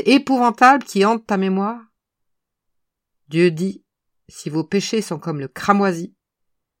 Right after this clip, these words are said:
ils deviendront blancs comme la neige. S'ils sont rouges comme l'écarlate, ils seront comme la laine. » Ésaïe un, dix-huit. Crois cette parole,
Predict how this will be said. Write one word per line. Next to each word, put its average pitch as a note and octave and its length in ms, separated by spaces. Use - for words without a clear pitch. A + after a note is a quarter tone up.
ils D#3+ 140
deviendront E3 520
blancs D#3 400
comme D3+ 200
la C3 120
neige. C3 640
S'ils F3+ 200
sont G3 200
rouges A#3+ 380
comme G3 160
l'écarlate, F#3+ 840
ils D#3+ 140
seront D#3+ 380
comme B2+ 240
la B2+ 140
laine. » B2 460
Ésaïe C#3 360
un, D#3 180
dix-huit. C#3 680
Crois A#3+ 260
cette F3+ 240
parole, F3+ 500